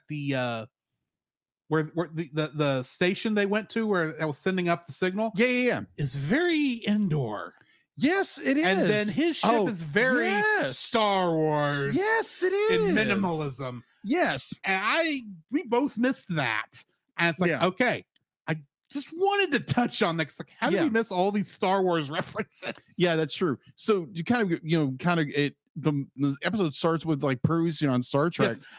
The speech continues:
Speaker 1: and that's
Speaker 2: That's
Speaker 1: another
Speaker 2: so good.
Speaker 1: That's another little thing I need to
Speaker 2: Yeah.
Speaker 1: bring up 'cause I geeked out just in the last time on Star Trek, Lower Decks segment,
Speaker 2: Yeah.
Speaker 1: because in the twenty-fourth century shows, A K A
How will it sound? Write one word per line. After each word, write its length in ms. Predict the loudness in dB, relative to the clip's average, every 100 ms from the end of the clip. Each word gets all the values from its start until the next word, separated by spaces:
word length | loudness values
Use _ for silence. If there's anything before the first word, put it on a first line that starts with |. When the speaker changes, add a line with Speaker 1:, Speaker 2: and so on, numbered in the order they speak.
| -6
Speaker 1:
and 80 | 0
that's 120 | 0 2
Speaker 2:
That's 100 | 2
Speaker 1:
another 240 | 2 2
Speaker 2:
so 300 | 2 2 2
good. 420 | 2 2 2 0
Speaker 1:
That's 140 | -2 -2
another 280 | -2 0 0
little 160 | 0
thing 160 | 0 -2
I 60 | 0
need 160 | -2 0
to 60 |
Speaker 2:
Yeah. 60 | 2
Speaker 1:
bring 160 | 2 0
up 120 | -4
'cause 140 | -8 -12 _ _ _ _ -8 0
I 140 | 0
geeked 380 | 0 -2 -2 0
out 180 | -2 -2 -4
just 320 | 0 0 0
in 100 | 0
the 160 | 2 0 _ _ _ -4
last 300 | -4 -4 -10
time 260 | -10 -10 -12
on 80 |
Star 260 | -14 -8 -8
Trek, 240 | -8 -16 -16 -4
Lower 220 | -2 0
Decks 260 | -2 -4 -8
segment, 180 | -2 0
Speaker 2:
Yeah. 180 | 0 -4 -12 _ -4
Speaker 1:
because 500 | 0 2 0 -2 -8 _ _ _ _ _ _ _ _ _ _ _ _ _ _ _ _ _ _ _ _ _ _ _ _ _ _ -8
in 120 | -6
the 80 | -6
twenty-fourth 760 | -4 -2 -2 -2 -2 -2 -2
century 760 | -8 -8 -6 -8 -10 -8 -8 -12
shows, 520 | -12 -10 -10 -12 -16 -8
A 100 | -6
K 120 | -4
A 240 | -4 -6